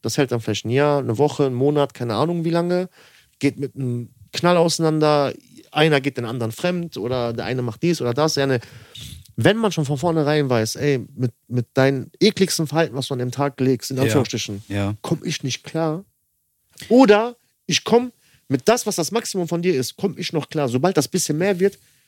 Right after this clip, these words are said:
Speaker 1: komm ich nicht drauf klar. Dann weiß ich von vornherein, okay, geh ich das ein oder geh ich das nicht ein. Und ich finde dieses, jemanden versuchen, über die Jahre, also so den Glauben zu haben, ich erziehe mir einen Menschen,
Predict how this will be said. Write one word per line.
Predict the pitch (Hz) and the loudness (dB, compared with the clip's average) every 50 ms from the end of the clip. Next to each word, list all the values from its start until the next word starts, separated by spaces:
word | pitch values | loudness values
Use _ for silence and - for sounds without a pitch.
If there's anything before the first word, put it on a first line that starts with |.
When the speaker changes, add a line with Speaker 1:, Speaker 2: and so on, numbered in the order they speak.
| _ _ _ | _ _ _
Speaker 1:
komm | - 160 156 | -2 -2 -2
ich | 139 - | 0 -2
nicht | 175 - - | -4 -6 -6
drauf | - 101 98 - | -6 -6 -8 -6
klar. | - - 131 139 147 - - - _ - | -6 -4 -4 -4 -4 -6 -10 -18 _ -4
Dann | 107 110 110 | -2 0 2
weiß | 147 165 160 | 2 2 0
ich | - - | 0 -4
von | 131 113 | -6 -6
vornherein, | - 123 123 123 120 120 123 - | -6 -6 -4 -2 -2 0 -2 -2
okay, | - - - - 151 160 180 190 _ _ _ _ | -4 -6 -4 -2 0 0 0 -2 _ _ _ _
geh | - 135 | -4 -4
ich | 135 - | -4 -4
das | - 120 - - | -6 -10 -10 -8
ein | 127 127 107 | -8 -6 -4
oder | 101 117 104 | -4 -6 -6
geh | 104 113 | -6 -6
ich | 101 | -8
das | - 82 - | -8 -8 -8
nicht | - 165 - - | -8 -8 -8 -10
ein. | - 82 80 90 - _ _ - - - - - - | -12 -14 -14 -16 -18 _ _ -20 -20 -20 -20 -18 -6
Und | - 127 | -2 0
ich | 135 - | 2 4
finde | - 190 180 180 175 | 4 4 4 4 4
dieses, | 151 156 147 147 147 143 - - - _ - - - - - _ _ _ _ _ _ _ _ _ _ _ _ _ - | 2 2 2 4 4 2 2 0 -6 _ -16 -20 -20 -20 -20 _ _ _ _ _ _ _ _ _ _ _ _ _ 0
jemanden | 117 156 170 170 170 160 - - 127 | 2 4 6 6 4 2 2 -2 -4
versuchen, | - - 110 110 160 208 202 - - 165 165 175 180 - - | -2 -2 -2 0 0 0 -2 -2 -2 -4 -6 -6 -8 -10 -6
über | - - 107 113 110 | -4 -2 0 2 0
die | 104 113 104 | 0 0 2
Jahre, | 104 131 147 156 151 147 131 - - - _ | 4 4 4 4 2 0 -4 -10 -12 -14 _
also | - 127 120 113 104 | -4 -4 -2 -2 0
so | 117 120 120 | 0 0 0
den | 113 110 104 | 0 0 -2
Glauben | 107 127 147 165 170 165 151 | 0 0 0 0 0 -2 -4
zu | - 123 107 | -4 -4 -2
haben, | 107 113 117 113 110 - - | -2 -2 -2 -2 -4 -8 -8
ich | - - - - | -10 -10 -8 -10
erziehe | 123 - - - - - 208 208 | -10 -6 -6 -4 -2 -2 -2 0
mir | 208 151 110 - | 0 0 -2 -2
einen | 98 98 95 92 | -4 -6 -6 -6
Menschen, | 92 95 95 95 - - - 139 175 | -8 -8 -10 -10 -10 -12 -10 -12 -12